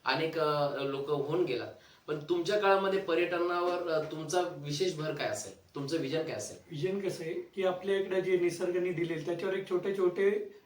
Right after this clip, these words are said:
Speaker 2: मिनी प्रोजेक्ट राबवले पाहिजे. एका गावा-, गावागावामध्ये छोट-छोट्या राहण्याची व्यवस्था आहे. आजही तुम्ही बघताय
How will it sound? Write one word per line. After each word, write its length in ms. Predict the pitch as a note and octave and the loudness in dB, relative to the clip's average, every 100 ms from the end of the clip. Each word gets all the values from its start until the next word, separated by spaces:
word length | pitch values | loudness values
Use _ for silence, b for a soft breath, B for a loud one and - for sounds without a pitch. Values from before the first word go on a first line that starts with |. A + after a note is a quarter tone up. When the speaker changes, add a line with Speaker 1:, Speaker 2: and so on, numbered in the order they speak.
| - | -4
Speaker 2:
मिनी 220 | F3+ F#3 | 2 2
प्रोजेक्ट 420 | G3+ F#3 F#3 F#3 F#3 | 2 2 2 2 0
राबवले 300 | E3+ E3+ E3+ | -2 -2 -2
पाहिजे. 260 | D#3+ F3 | 0 2
एका 180 | F3 G3+ | 2 2
गावा-, 400 | F#3+ F#3 F#3+ G3+ | 0 4 4 2
गावागावामध्ये 880 | E3+ F3 G3+ G3+ G3+ G3+ G3 G3 G#3 B B - | 2 4 4 6 4 4 0 -2 -4 B B 0
छोट-छोट्या 400 | F#3 F3+ F#3+ G3+ | 2 2 0 0
राहण्याची 400 | F#3+ F3 F3+ G3 | 2 4 2 2
व्यवस्था 260 | F#3+ F3+ F#3 | 2 2 0
आहे. 100 | F#3 | 0
आजही 260 | E3+ E3+ | 2 2
तुम्ही 220 | F#3 F#3 F3+ | 0 0 -2
बघताय 500 | D#3 - F3+ D3 | -4 -2 -4 -4